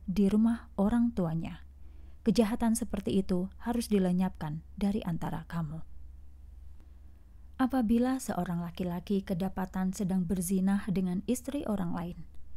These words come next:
maka dia maupun perempuan itu harus dibunuh. Dengan demikian, kejahatan akan dilenyapkan dari Israel.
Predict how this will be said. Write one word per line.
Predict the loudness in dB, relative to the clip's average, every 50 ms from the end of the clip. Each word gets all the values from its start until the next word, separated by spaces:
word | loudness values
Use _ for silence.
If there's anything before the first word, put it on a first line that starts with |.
| -10 -8 -2 4
maka | 4 6 6 4 2 -2 -2 -2 -2 -2
dia | 2 4 4 4 4 4
maupun | 2 2 2 2 2 0 0 0
perempuan | 0 0 2 2 2 2 2 0 0 2
itu | 0 -2 -2 -2 -8 -8 -8 -10 -12 -16 -16 -16 -12 -8 -4 -2
harus | 0 0 0 0 2
dibunuh. | 0 0 2 2 2 2 2 0 -4 -6 -10 -14 -16 -16 -16 -18 -20 -18 -18 -18 -18 -16 -8 0
Dengan | 2 4 6 6 6 6
demikian, | 6 4 4 4 4 4 6 6 4 4 0 -4 -8 -8 -4 0
kejahatan | 0 0 2 0 0 0 0 0 0 2 0 0 0 -2
akan | -6 -6 -2 0 0
dilenyapkan | 2 2 2 2 2 2 2 0 0 0 2 2 4
dari | 4 4 2 -2 -2
Israel. | -4 -4 -4 -6 -6 -6 -8 -8 -8 -8